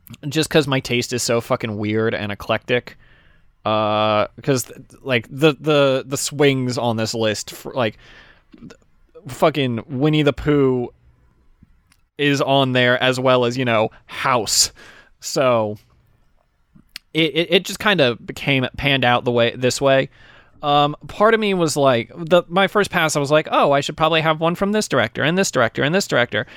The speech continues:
And I looked at it and I'm like, "I don't like half the movies I put on this list." And I had to restructure it and think about the movies first rather than directors first.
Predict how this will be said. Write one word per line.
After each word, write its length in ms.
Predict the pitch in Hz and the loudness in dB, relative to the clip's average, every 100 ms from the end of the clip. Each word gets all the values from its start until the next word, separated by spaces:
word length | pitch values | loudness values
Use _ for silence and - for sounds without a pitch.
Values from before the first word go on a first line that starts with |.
| - | -10
And 100 | 185 | -2
I 60 | 202 | 2
looked 220 | 220 226 | 2 0
at 60 | 165 | 0
it 60 | |
and 60 | 147 | 0
I'm 60 | 147 | 0
like, 280 | 139 - - | -2 -4 -6
"I 60 | 147 | -2
don't 200 | 190 135 | -2 2
like 240 | 156 151 - - | 2 0 -6 -12
half 280 | - 147 - | -4 -4 0
the 60 | |
movies 260 | 139 143 135 | 2 2 2
I 60 | 127 | 2
put 120 | 131 | 2
on 140 | 127 | 2
this 160 | 117 113 | 0 -2
list." 240 | 85 - | -2 -2
And 160 | 123 123 | -2 2
I 120 | 123 | 4
had 160 | 123 123 | 4 2
to 60 | 120 | 2
restructure 580 | 113 123 - 117 - | 2 0 2 0 0
it 40 | 110 | -2
and 100 | 113 | -2
think 140 | 113 | -4
about 160 | 110 107 | -2 -2
the 40 | |
movies 420 | 113 110 107 107 - | -2 -2 0 -2 0
first 340 | 107 107 - | 0 0 0
rather 160 | 107 104 | 0 0
than 140 | 101 | -4
directors 440 | 92 92 - 143 - | -2 -4 0 -2 2
first. 380 | 185 185 - | 2 2 -2